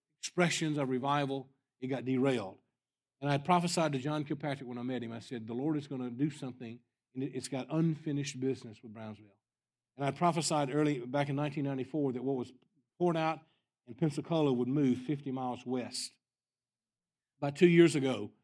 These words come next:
the Holy Spirit fell in Daphne, Alabama, in John Kilpatrick's meeting. You guys heard about it? They call it the Bay of the Holy Spirit Revival. Someone got in the, their car and drove from Brownsville to the parking lot of the Daphne Civic Center where that happened.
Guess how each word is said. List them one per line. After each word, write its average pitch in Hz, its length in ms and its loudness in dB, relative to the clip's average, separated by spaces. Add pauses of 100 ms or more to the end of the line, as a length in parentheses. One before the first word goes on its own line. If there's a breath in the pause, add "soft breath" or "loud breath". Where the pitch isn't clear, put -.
(260)
the 131 60 -8
Holy 156 180 6
Spirit 151 240 0
fell 143 280 -2
in 120 100 -6
Daphne, 143 480 -2
Alabama, 131 520 -6
in 113 120 -10
John 131 200 -6
Kilpatrick's 131 520 -12
meeting. 117 320 -4
You 117 60 -16
guys 127 180 -8
heard 139 120 -4
about 135 220 -4
it? 139 80 -10 (300 soft breath)
They 120 80 -16
call 135 160 -2
it 120 80 -6
the 120 60 -10
Bay 135 180 0
of 139 60 4
the 131 80 -2
Holy 123 160 -2
Spirit 123 200 -8
Revival. 117 480 -10 (720)
Someone 165 260 2
got 160 220 6
in 156 160 0
the, 131 200 -8
their 135 120 -4
car 147 320 0
and 123 140 -2
drove 139 380 2
from 120 140 -8
Brownsville 123 600 -2
to 127 80 -10
the 110 100 -10
parking 143 380 -6
lot 131 160 -6
of 117 80 -8
the 110 60 -10
Daphne 135 340 -6
Civic 131 320 -6
Center 117 200 -12
where 113 100 -8
that 127 140 -8
happened. 127 380 -12